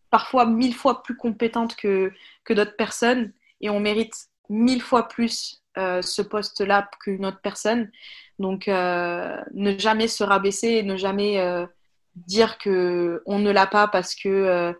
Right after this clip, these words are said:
parce que c'est à cause de mon voile, on l'a pas parce que si, parce que ça.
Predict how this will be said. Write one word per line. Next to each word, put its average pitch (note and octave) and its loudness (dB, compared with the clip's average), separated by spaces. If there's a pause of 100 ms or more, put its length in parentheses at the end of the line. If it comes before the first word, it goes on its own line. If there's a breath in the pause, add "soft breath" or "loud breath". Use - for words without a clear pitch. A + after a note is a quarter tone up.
(520)
parce F#3+ -2
que G#3+ -2
c'est G3+ -2
à F#3 2
cause F#3+ 0
de F#3+ 0
mon F#3 -6
voile, G#3+ 4
on G3+ -4
l'a F#3 0
pas G3+ 0
parce F#3 -8
que G3 -8
si, G#3 -6
parce F#3 -8
que F#3+ -8
ça. G#3 0